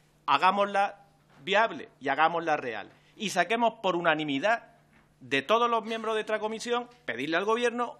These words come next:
que nos traiga esa ley, que se haga al mismo tiempo que la reforma de la financiación de las comunidades autónomas y que se haga una buena distribución de competencias, porque esa es la clave.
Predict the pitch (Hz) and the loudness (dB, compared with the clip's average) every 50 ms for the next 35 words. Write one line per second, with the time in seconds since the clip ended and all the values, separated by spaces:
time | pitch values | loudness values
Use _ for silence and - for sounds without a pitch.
0 | _ _ - 190 180 175 165 - - 220 240 240 220 190 - 160 135 123 113 - | _ _ -4 -4 -4 -4 -6 -6 -4 -4 -4 -2 -4 -4 -6 -6 -10 -10 -12 -8
1 | - - 190 - 226 247 240 254 254 240 247 247 240 226 220 233 240 240 220 - | -4 -4 -2 0 0 0 2 0 0 -2 -2 -2 -2 -2 -2 -2 -4 -4 -2 -2
2 | 247 247 240 - - - - 170 156 160 156 156 151 - 196 196 202 220 220 226 | -2 -2 -2 -4 -8 -8 -4 -2 0 0 0 -2 -2 -4 -6 -6 -4 -2 -2 -2
3 | 202 160 170 160 151 143 143 147 147 143 147 170 185 202 202 180 - - 165 170 | -2 -4 -6 -6 -6 -6 -6 -8 -8 -8 -8 -8 -6 -4 -6 -6 -6 -8 -10 -8
4 | 175 175 175 175 175 170 196 190 180 160 139 127 - 202 165 - 175 - 180 185 | -6 -6 -4 -6 -6 -6 -6 -6 -6 -6 -6 -6 -8 -8 -8 -6 -6 -4 -4 -4
5 | 196 214 214 202 196 190 202 208 202 185 180 - 175 160 151 175 175 170 170 160 | -4 -2 0 0 0 0 -2 -2 -2 -4 -4 -8 -8 -8 -8 -8 -8 -6 -6 -6
6 | 165 147 139 135 117 120 110 104 - - - - - 165 147 - 175 180 185 175 | -6 -8 -8 -10 -10 -10 -12 -12 -14 -16 -10 -6 -4 -4 -2 -2 -2 -2 -2 -2
7 | 190 170 165 156 135 - - - - - - | -6 -6 -6 -6 -8 -8 -10 -14 -16 -18 -18